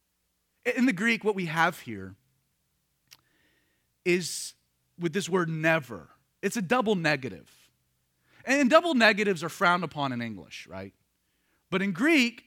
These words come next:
double negatives are used to intensify what's being articulated. In, in a way, you could translate what Jesus is saying as, "They shall never, never, ever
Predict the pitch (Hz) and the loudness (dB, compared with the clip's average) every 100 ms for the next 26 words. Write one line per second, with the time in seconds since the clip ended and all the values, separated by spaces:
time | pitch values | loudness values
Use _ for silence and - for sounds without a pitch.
0 | 170 202 220 208 196 233 202 165 160 - | 0 2 4 4 4 2 2 -2 -4 -8
1 | _ _ _ _ _ _ _ 196 202 226 | _ _ _ _ _ _ _ -2 0 2
2 | 320 294 - 214 208 - 269 285 - 240 | 2 2 -2 -4 -4 -2 0 2 0 -4
3 | - 120 92 76 - _ _ _ _ _ | -2 -4 -6 -8 -20 _ _ _ _ _
4 | 170 143 151 165 156 - 277 175 135 104 | -8 -4 -2 -2 -2 -2 -2 -4 -6 -8
5 | - - _ _ _ _ _ _ _ _ | -14 -20 _ _ _ _ _ _ _ _
6 | _ 226 - 285 262 247 254 269 233 226 | _ -8 0 2 4 4 6 4 4 -2
7 | - 247 254 220 202 196 196 202 170 220 | -2 2 2 2 2 2 0 -4 -2 -4
8 | 190 170 170 220 214 190 - - - 202 | -4 -10 -4 0 0 -2 -8 -8 -2 0
9 | 240 262 254 233 208 247 254 277 285 262 | 2 2 2 2 4 4 4 2 0 -2
10 | - 175 220 294 190 208 202 196 _ _ | -4 2 6 6 6 2 2 0 _ _
11 | 254 294 185 165 139 131 139 | 8 8 6 0 -2 -2 -6